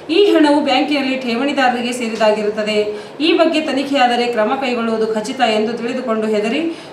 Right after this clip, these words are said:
ಉಮಾಕಾಂತ್ ನಾಗಮಾರ್ಪಳ್ಳಿ ಬಿ ಜೆ ಪಿ ಸೇರ್ಪಡೆಯಾಗಿದ್ದಾರೆ ಎಂದರು. ಕೇಂದ್ರ ಸರ್ಕಾರ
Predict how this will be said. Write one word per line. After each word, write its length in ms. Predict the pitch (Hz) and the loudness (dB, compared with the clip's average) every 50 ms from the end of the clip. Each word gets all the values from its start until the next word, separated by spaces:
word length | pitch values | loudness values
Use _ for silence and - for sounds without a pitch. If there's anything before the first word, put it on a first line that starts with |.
| - 254 | -4 0
ಉಮಾಕಾಂತ್ 440 | 262 285 330 339 339 349 339 320 | 2 4 4 4 4 4 4 4
ನಾಗಮಾರ್ಪಳ್ಳಿ 580 | 302 269 262 269 269 262 262 254 247 247 254 - | 4 4 2 2 0 0 0 0 -2 -2 -2 -2
ಬಿ 120 | 240 254 | -4 -4
ಜೆ 140 | - 277 269 | -2 -2 -2
ಪಿ 160 | 262 262 254 | -2 -4 -6
ಸೇರ್ಪಡೆಯಾಗಿದ್ದಾರೆ 840 | 233 247 254 269 254 285 233 233 226 214 190 208 202 214 208 202 247 | -6 -4 -4 -4 -2 -2 -2 0 0 0 0 0 0 0 0 0 0
ಎಂದರು. 640 | 285 277 226 202 208 208 208 208 202 202 208 - - - - - - - | 0 -2 0 0 0 0 2 2 0 0 -2 -4 -10 -16 -18 -18 -6 -2
ಕೇಂದ್ರ 260 | 320 339 370 359 339 | 2 2 4 4 2
ಸರ್ಕಾರ 380 | 370 339 339 311 311 285 269 | 2 2 0 0 2 2 0